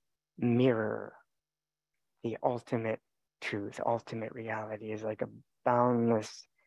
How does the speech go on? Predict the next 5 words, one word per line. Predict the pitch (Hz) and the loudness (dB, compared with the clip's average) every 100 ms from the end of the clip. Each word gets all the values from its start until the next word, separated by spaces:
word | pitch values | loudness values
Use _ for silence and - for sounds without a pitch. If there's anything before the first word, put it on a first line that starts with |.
| _ _ _ | _ _ _
mirror, | - 117 120 117 110 107 110 - | 0 4 6 4 4 0 0 -4
perfectly | - 143 - 120 - 113 107 113 - | 0 0 2 0 0 -2 0 -2 -4
clear | - 113 110 107 107 - _ _ _ _ - | -2 0 0 0 -4 -8 _ _ _ _ -6
and | 113 110 - | -2 0 4
undifferentiated | 143 135 120 - 113 117 113 - 107 110 110 123 107 | 6 6 6 2 0 0 0 -2 -2 0 0 0 -2